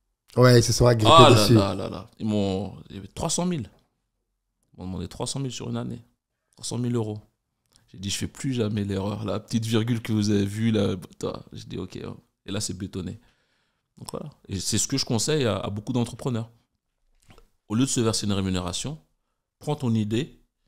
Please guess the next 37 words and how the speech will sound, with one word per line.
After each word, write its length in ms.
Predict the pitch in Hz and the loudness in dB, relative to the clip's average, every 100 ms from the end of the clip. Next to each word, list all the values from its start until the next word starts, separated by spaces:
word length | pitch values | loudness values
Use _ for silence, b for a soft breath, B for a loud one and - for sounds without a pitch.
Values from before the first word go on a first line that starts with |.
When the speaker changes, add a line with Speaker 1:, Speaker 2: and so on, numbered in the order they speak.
| _ _ _ _ - | _ _ _ _ -14
Speaker 2:
dépose-la, 760 | 127 120 110 101 101 147 _ _ _ _ _ _ - | -12 -6 -6 -4 -6 -8 _ _ _ _ _ _ -10
la 80 | 107 | -4
marque 200 | 127 120 | -4 -4
de 40 | |
ta 120 | 117 | -6
société, 500 | 104 107 - - 110 - | -6 -6 -8 -10 -16 -16
dépose-la, 560 | 107 104 104 92 92 101 | -16 -10 -8 -8 -8 -10
le 80 | 107 | -8
logo 220 | 110 104 | -6 -6
de 40 | 104 | -8
ta 80 | - | -10
société, 500 | - - 107 104 98 _ _ | -10 -12 -12 -16 -16 _ _
dépose-la. 460 | 113 110 101 95 104 _ _ _ _ _ _ _ _ _ _ _ _ _ _ _ _ _ _ _ | -14 -12 -12 -12 -16 _ _ _ _ _ _ _ _ _ _ _ _ _ _ _ _ _ _ _
C'est 160 | - | -12
déposé. 500 | 107 104 98 92 98 - _ _ _ _ | -10 -8 -8 -6 -10 -12 _ _ _ _
Tu 120 | 107 | -18
te 60 | - | -8
fais 140 | 107 | -4
une 100 | 104 | -2
convention 500 | 104 104 104 98 113 | -2 -2 -2 -2 -2
entre 200 | 101 - | -4 -8
toi 260 | - 113 101 | -4 0 0
et 60 | |
ta 80 | 98 | -2
société 580 | 95 98 104 92 98 113 _ _ _ _ _ _ _ _ | -10 -10 -10 -10 -14 -14 _ _ _ _ _ _ _ _
et 60 | |
tu 120 | - 104 | -14 -12
te 120 | 98 | -10
verses 140 | 92 | -12
des 80 | 90 | -12
royalties. 360 | 90 71 - - _ _ _ _ _ _ _ _ _ _ - | -14 -16 -18 -20 _ _ _ _ _ _ _ _ _ _ -10
T'es 80 | 110 | -4
dans 220 | 104 104 | 0 2
un 80 | 104 | 2
autre 180 | 104 | 0
monde 160 | 123 113 | -4 -8
après. 220 | - - | -10 -18